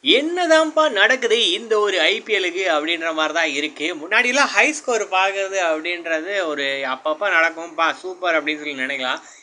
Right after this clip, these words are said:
இப்ப பார்த்தீங்க அப்படின்னு சொன்னா, எல்லா மேட்சுமே ஹை ஸ்கோரா அப்படின்ற அளவுக்கு தான் இருக்கு. யாரை பார்த்தாலும் அக்ரெஷனா ஒரு வெறித்தனமான ஒரு கேம் ஒண்ணு கொடுத்துட்டு இருக்காங்க. So, பார்த்துட்டு இருக்க எல்லா ஆடியன்ஸுக்கும்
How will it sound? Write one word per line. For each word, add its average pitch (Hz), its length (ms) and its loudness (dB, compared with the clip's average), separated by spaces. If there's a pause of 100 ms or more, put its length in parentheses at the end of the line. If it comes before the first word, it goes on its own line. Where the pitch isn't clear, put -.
(140)
இப்ப 226 200 -2
பார்த்தீங்க 285 340 -2
அப்படின்னு 262 360 -2
சொன்னா, 254 280 -4
எல்லா 240 420 -4
மேட்சுமே 311 320 2
ஹை 254 340 0
ஸ்கோரா 220 340 2
அப்படின்ற 196 520 0
அளவுக்கு 185 400 0
தான் 202 180 -2
இருக்கு. 165 500 -2 (300)
யாரை 233 440 4
பார்த்தாலும் 214 640 0
அக்ரெஷனா 208 560 -4
ஒரு 156 220 -4
வெறித்தனமான 196 960 -4
ஒரு 156 340 -6
கேம் 160 220 -6
ஒண்ணு 151 260 -10
கொடுத்துட்டு 160 260 -10
இருக்காங்க. 135 460 -4
So, 143 260 -10
பார்த்துட்டு 165 300 -4
இருக்க 147 320 -4
எல்லா 165 500 -4
ஆடியன்ஸுக்கும் 170 520 -6